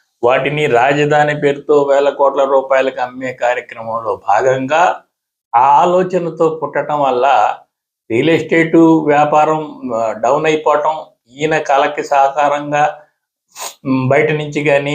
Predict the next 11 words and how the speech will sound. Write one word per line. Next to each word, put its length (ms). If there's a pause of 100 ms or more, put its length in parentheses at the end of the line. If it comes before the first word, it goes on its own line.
మద్దతు 360
రాకపోవడం, 640 (180)
నిధులు 320
రాకపోవడంతో 760 (320)
ప్రారంభించిన 880
తర్వాత 600 (300)
రైతుల్లో 640 (100)
ఆశలు 380
కల్పించి 640
పూలింగ్ 480
అయితే 240